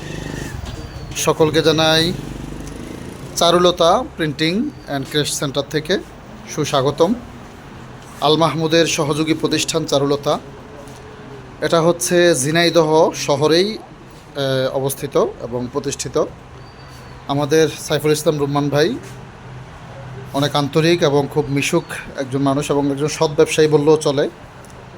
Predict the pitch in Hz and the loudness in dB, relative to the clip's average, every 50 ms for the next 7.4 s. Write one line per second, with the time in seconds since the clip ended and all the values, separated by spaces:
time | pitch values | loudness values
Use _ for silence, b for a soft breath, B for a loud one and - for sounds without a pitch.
0 | - - - - - - - - - 131 131 151 147 160 160 160 160 165 165 175 | -18 -18 -18 -18 -20 -18 -14 -10 -6 -2 0 0 2 2 4 4 4 4 2 0
1 | - - 131 - 160 - 165 156 156 151 - 151 143 143 147 160 180 - 156 - | -2 -4 -4 -4 -2 0 0 0 2 2 4 4 4 4 4 2 2 0 -2 -2
2 | - - 151 139 156 160 156 143 143 135 135 131 143 139 143 143 143 147 151 147 | 0 -2 0 2 4 4 4 4 2 2 2 2 2 2 2 2 2 2 2 2
3 | 139 127 127 - 147 135 - 147 143 160 196 285 359 - - - - - - - | 2 0 -2 -2 -4 -2 0 2 2 2 2 0 -4 -8 -14 -18 -18 -16 -16 -16
4 | - - - - - - - - - - - - - 135 135 139 143 147 151 151 | -18 -18 -18 -18 -18 -18 -18 -16 -16 -16 -16 -14 -8 -4 0 2 4 4 4 2
5 | 147 143 135 - - - - - - - - - 143 143 147 151 156 147 127 139 | 0 -2 -8 -12 -14 -16 -16 -16 -18 -14 -8 -4 0 2 2 4 2 2 2 2
6 | 160 156 156 160 160 160 170 156 160 - 165 165 160 - 151 139 147 156 147 127 | 2 4 6 6 8 8 6 6 4 2 2 2 2 0 -2 0 2 2 2 2
7 | 135 135 135 135 131 143 226 330 | 0 -2 0 2 0 0 0 -4